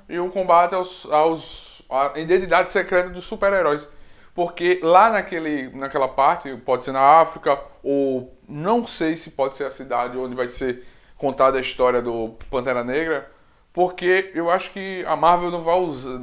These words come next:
gastar, é, esse poder agora, esse universo do Pantera Negra, porque é uma cida-, onde ele vive é uma cidade totalmente revolucionada, uma cidade dez vezes à frente de muita coisa,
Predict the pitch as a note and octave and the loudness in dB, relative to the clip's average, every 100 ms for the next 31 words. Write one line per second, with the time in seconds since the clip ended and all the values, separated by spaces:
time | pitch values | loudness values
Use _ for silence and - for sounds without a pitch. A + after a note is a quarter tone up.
0 | A#2 E3 E3 - C#3+ C#3+ D#3+ - _ _ | -2 0 0 -2 0 0 -2 -8 _ _
1 | - - - C3 C3 C3 B2+ A#2+ - _ | -20 -20 -6 -2 0 2 2 0 -8 _
2 | _ - D3 D#3+ - E3 C#3+ C#3+ D#3+ A#2+ | _ -4 -4 -4 -4 -4 0 0 0 0
3 | A#2+ A2+ G#2 F2+ A#2+ - C#3 C3+ D3 D#3+ | 0 0 -2 -4 -6 -6 -6 -4 -4 -4
4 | C3+ C#3 C#3+ C#3+ C#3 C3 B2+ - - D3 | 0 2 0 -2 -8 -6 -6 -10 -6 -4
5 | C#3+ C#3 C#3 B2 B2+ B2+ B2+ C#3+ - _ | 0 2 2 0 -4 -8 -10 -12 -12 _
6 | - C#3 E3 F3+ F3+ F#3+ D3 D3 D#3+ D#3+ | -6 -2 2 0 -2 -8 -4 -4 -4 -4
7 | C#3+ C3+ D3+ F3 F3 E3+ E3 D3 D3+ E3 | -6 -8 -8 -6 -6 -8 0 4 4 2
8 | F3+ - _ - - E3 G3 D#3+ E3+ F3+ | -8 -14 _ -6 0 2 4 2 -2 -2
9 | F3+ D#3+ E3 E3 E3 D3 C#3+ D#3 D3+ D3 | 0 0 -2 -6 -8 -2 2 2 0 -6
10 | - D3 C#3+ C#3+ C#3+ C3+ C3 D3 F3 C3 | -10 0 2 2 0 -10 2 4 4 2
11 | C#3 D3+ C#3 C3 C#3+ C3+ - C#3 D3+ - | -2 -2 -4 -4 -4 -4 -4 -8 -8 -12
12 | C3 C#3 D3+ C3+ - C#3 C3+ | -12 -10 -10 -10 -6 -6 -6